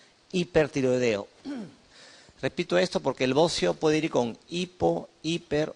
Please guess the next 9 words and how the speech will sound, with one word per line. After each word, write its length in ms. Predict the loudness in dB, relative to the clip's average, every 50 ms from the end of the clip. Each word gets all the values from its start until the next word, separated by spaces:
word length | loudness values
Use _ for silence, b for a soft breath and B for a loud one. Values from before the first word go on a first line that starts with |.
| -6
o 300 | -2 0 0 0 0 -4 -6 -6
no 120 | -6 -6
funcionante 600 | -6 -6 -6 -6 -4 -4 -4 -4 -4 -4 -6 -8
también. 320 | -10 -8 -6 -6 -8 -8 -10 -16 -20 -20 -20 _ _ B B B B B B B B B
Bocio, 340 | 2 4 4 4 4 0 -6
hipertiroideo, 680 | -4 -2 -4 -4 -2 0 0 2 2 2 2 0 -2 -2
¿qué 120 | -2 -4
más? 420 | -2 -2 -2 -4 -4 -8 -12 -14 -16 _ _
Exoftalmosis, 1200 | -6 -6 -4 -4 -4 -4 -4 -6 -6 -2 2 2 2 2 2 -2 -4 -4 -4 -4 -4 -4 -6 -6